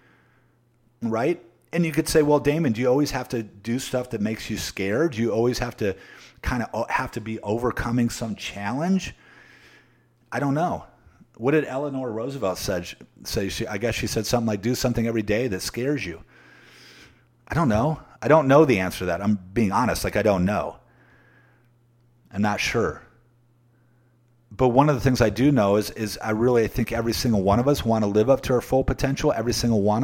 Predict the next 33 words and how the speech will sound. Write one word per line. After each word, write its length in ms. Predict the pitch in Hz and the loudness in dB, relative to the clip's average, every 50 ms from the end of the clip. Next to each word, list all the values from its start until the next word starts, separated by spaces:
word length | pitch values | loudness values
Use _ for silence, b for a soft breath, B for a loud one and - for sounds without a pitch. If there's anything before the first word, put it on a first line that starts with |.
| 127 - | -2 -2
one 200 | 120 117 117 123 | -2 -2 0 0
of 100 | 131 151 | 2 0
us 200 | 151 - - 123 | 0 0 0 0
needs 260 | 110 113 117 - - | 0 0 0 -2 -4
to, 160 | - 117 104 - B B B B B B B B | -4 -4 -4 -4 B B B B B B B B
to 100 | - - | 0 0
keep 280 | 120 - - 135 110 - | 0 2 0 -4 -2 -4
growing 420 | - 107 104 104 107 123 135 135 | -2 0 0 2 2 2 2 2
and 120 | 123 107 95 | 2 2 0
getting 240 | 104 107 110 101 90 | 0 0 0 0 0
better. 500 | 78 95 95 101 120 156 175 175 - B B B B B B B B B B B B B B B B B B B B B B B B B B B B B B - | 2 0 0 2 2 0 0 -2 -4 B B B B B B B B B B B B B B B B B B B B B B B B B B B B B B -6
I 80 | 110 101 | -6 2
do 180 | 104 123 143 | 2 4 4
know 160 | 160 135 117 | 6 6 6
that. 400 | 104 110 120 151 139 127 131 - - B B B B B B B B B B B B B B _ _ _ _ - | 6 4 4 2 0 -2 -4 -6 -10 B B B B B B B B B B B B B B _ _ _ _ -2
And 140 | 117 120 | 0 4
I 80 | 127 113 | 4 4
think 200 | - 143 135 - | 4 4 4 4
that 140 | 135 131 135 | 4 6 6
o-, 160 | 135 135 131 | 6 6 6
that 220 | 120 120 120 127 135 | 4 2 2 4 4
only 160 | 139 135 120 | 6 4 4
comes 240 | - - 135 120 113 | 4 4 2 2 2
from 140 | - 113 104 | 2 0 0
progress, 560 | - - 113 131 160 165 120 92 85 87 - | 0 -2 -4 -2 -2 -2 0 0 -2 -2 -2
from 140 | - 123 113 | 0 0 2
doing 280 | 110 135 143 147 135 | 4 6 6 6 4
things 360 | 120 - 135 127 120 120 - B B B B B B B B B B | 4 2 2 4 4 2 0 B B B B B B B B B B
better 480 | 107 - - 131 170 - - 87 82 | -2 2 4 4 6 6 4 2 0
or 80 | 85 92 | 0 0
doing 240 | 90 127 131 139 135 | 2 4 4 4 4
things 300 | 123 139 139 113 - - | 4 2 2 2 0 0
differently 640 | - 135 143 - - 143 - - 90 80 69 - | 2 2 2 2 0 -6 -8 -8 -10 -12 -12 -14